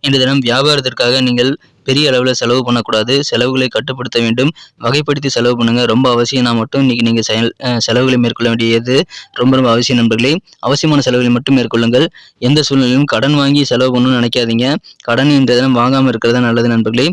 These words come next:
ஆறாம் இடத்துல சனி இருக்கிறதுனால, இன்றைய தினம் உங்களுக்கு கடன் கண்டிப்பாக வாங்க வேண்டிய சூழ்நிலை ஏற்படலாம். முடிந்த அளவுக்கு அதை தவிர்த்து விடுவது நல்லது. குடும்ப உறுப்பினர்களுடைய அதிகமான ஒரு அக்கறை உங்களுக்கு இன்னைக்கு ஏற்படுங்க. குடும்ப உறுப்பினர்கள் நலன் மீது ரொம்ப அக்கறையா இன்னைக்கு செயல்படக்கூடிய ஒரு வாய்ப்புகளும் இன்றைய தினம் இருக்கு.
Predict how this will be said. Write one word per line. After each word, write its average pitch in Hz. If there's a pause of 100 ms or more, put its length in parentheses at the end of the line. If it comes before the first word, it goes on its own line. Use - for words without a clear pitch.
(260)
ஆறாம் 143
இடத்துல 127
சனி 131 (120)
இருக்கிறதுனால, 117
இன்றைய 120
தினம் 127
உங்களுக்கு 120
கடன் 120
கண்டிப்பாக 127
வாங்க 120
வேண்டிய 120
சூழ்நிலை 127
ஏற்படலாம். 120 (280)
முடிந்த 143
அளவுக்கு 135
அதை 131
தவிர்த்து 131
விடுவது 120
நல்லது. 117 (400)
குடும்ப 160
உறுப்பினர்களுடைய 127 (240)
அதிகமான 139 (160)
ஒரு 123
அக்கறை 139
உங்களுக்கு 123
இன்னைக்கு 120
ஏற்படுங்க. 117
குடும்ப 135
உறுப்பினர்கள் 123
நலன் 123
மீது 123 (380)
ரொம்ப 143
அக்கறையா 135
இன்னைக்கு 127
செயல்படக்கூடிய 120
ஒரு 120
வாய்ப்புகளும் 123
இன்றைய 117
தினம் 120
இருக்கு. 117